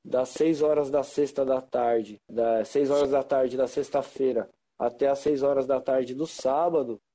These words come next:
isso aí faz o seu corpo melhorar, né? Faz eliminar vários resíduos. Porque isso que é importante também a gente entender. Principalmente na alimentação vegetariana, o seu corpo ele tá se renovando quase todo dia.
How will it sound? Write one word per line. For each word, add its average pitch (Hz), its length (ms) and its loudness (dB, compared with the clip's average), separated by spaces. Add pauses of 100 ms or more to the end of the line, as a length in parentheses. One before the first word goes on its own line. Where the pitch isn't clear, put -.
isso 165 260 -2
aí 180 120 2
faz 202 360 0
o 226 60 0
seu 190 200 0
corpo 156 360 0
melhorar, 135 540 2
né? 131 140 -4
Faz 165 400 -2
eliminar 165 640 2
vários 165 340 0
resíduos. 127 560 -2 (540)
Porque 143 260 0
isso 220 240 0
que 208 100 0
é 202 60 2
importante 170 600 0
também 143 300 -2
a 139 60 -2
gente 135 300 -8
entender. 131 520 -4 (280)
Principalmente 175 840 0
na 135 140 -2
alimentação 147 580 0
vegetariana, 143 960 0 (240)
o 135 80 -4
seu 156 240 0
corpo 170 300 0
ele 165 140 0
tá 170 120 0
se 165 140 -6
renovando 170 500 0
quase 175 380 -2
todo 190 300 0
dia. 156 360 0